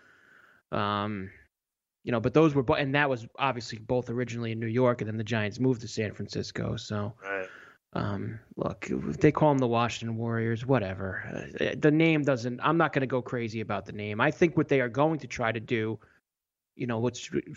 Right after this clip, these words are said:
Speaker 1: to them is gonna be more important than the name. The name's important, obviously.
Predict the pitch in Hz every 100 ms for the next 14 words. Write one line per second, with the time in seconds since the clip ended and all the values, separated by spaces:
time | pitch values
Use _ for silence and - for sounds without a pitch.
0 | - 127 135 135 113 127 117 120 123 117
1 | 113 123 113 110 147 202 247 180 135 -
2 | 175 123 120 110 110 -